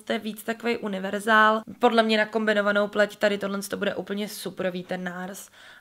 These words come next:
A já se suchou pletí si ho užívám, věřím, že sedne i možná i někomu jako s mastnější pletí, protože na to mi přijde, že je určenej. Fakt z tohodle primeru jsem hrozně nadšená. Teď jsem u Urban Decay primeru, který podle mě nejsou tolik jako širokospektrý.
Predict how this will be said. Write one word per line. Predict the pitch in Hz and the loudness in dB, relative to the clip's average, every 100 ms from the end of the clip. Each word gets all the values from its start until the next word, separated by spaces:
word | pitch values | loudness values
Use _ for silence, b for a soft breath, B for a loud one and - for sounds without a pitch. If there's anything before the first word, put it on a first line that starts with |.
| - | 0
A | 202 196 196 196 | 4 6 6 4
já | 202 202 208 | 0 0 0
se | 208 | -2
suchou | 190 190 202 | -8 -6 -4
pletí | 202 196 202 | -4 -6 -6
si | - 214 | -8 -6
ho | 208 | -6
užívám, | 190 185 196 180 180 180 | -6 -8 -6 -4 -4 -4
věřím, | 180 185 180 | -4 -4 -6
že | 185 | -10
sedne | - - 185 | -6 -6 -6
i | - | -8
možná | 202 185 208 | -8 -8 -8
i | 202 | -8
někomu | 196 196 190 | -8 -8 -8
jako | 190 190 | -8 -10
s | 196 | -14
mastnější | 185 - - 220 214 208 | -12 -14 -4 -4 -4 -6
pletí, | 208 214 208 | -4 -4 -6
protože | 202 190 196 | -10 -10 -10
na | 190 | -12
to | 185 | -10
mi | 190 | -12
přijde, | 180 190 190 | -12 -12 -10
že | 190 | -10
je | 196 | -10
určenej. | 180 - 214 208 202 202 | -10 -6 0 0 0 -4
Fakt | - 294 302 | 2 2 4
z | - | 0
tohodle | 294 294 311 311 | 0 4 6 6
primeru | 262 226 220 233 | 6 0 0 -6
jsem | 233 226 | -4 -4
hrozně | 208 240 247 233 233 247 240 240 240 | 0 4 4 2 -2 -2 0 -2 -6
nadšená. | 208 180 - - 202 196 196 196 196 | -8 -10 -8 -8 -6 -4 -4 -4 -8
Teď | - 220 | -8 -4
jsem | 254 254 | -2 -2
u | 208 | -4
Urban | - 208 196 196 | 0 2 2 -2
Decay | 190 185 185 | -4 -4 -4
primeru, | 190 190 185 185 | -4 -6 -4 -8
který | - 214 220 | -6 -4 -2
podle | 226 214 | -2 -2
mě | 214 214 | -4 -6
nejsou | 208 208 - 214 214 214 | -6 -8 -4 0 0 0
tolik | 214 202 202 202 202 | -4 -6 -4 -6 -4
jako | 202 - 214 208 | -6 -2 -2 0
širokospektrý. | 233 - 185 180 208 - 262 - 349 | -6 -6 -6 -6 -12 -10 -14 -8 -6